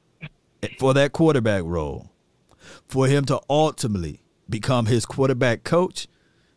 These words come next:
for him to ultimately now call his plays. And what we are expecting is for Dak Prescott to also find some unknown areas as relates to knowledge to be even better, which I,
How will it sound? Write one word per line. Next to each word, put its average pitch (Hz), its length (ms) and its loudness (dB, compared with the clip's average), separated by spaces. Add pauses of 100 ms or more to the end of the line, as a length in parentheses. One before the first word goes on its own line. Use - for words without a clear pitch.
(140)
for 131 200 0
him 123 160 2
to 113 240 -2
ultimately 120 720 0
now 120 280 0
call 123 320 2
his 104 180 0
plays. 104 540 -2 (240)
And 117 140 0
what 135 180 0
we 143 220 4
are 113 40 2
expecting - 800 -2 (420)
is 135 140 0
for 131 200 -2
Dak 131 320 -2
Prescott 131 640 0 (180)
to 117 260 0 (120)
also 127 640 0 (640)
find 151 280 2
some 139 280 -2
unknown 175 580 4 (100)
areas 151 640 2 (480)
as 147 200 4
relates 156 400 4
to 123 160 -2
knowledge 135 640 2
to - 80 -2
be 143 260 4
even 123 200 2
better, 110 360 0 (320)
which 139 320 2 (140)
I, 135 140 0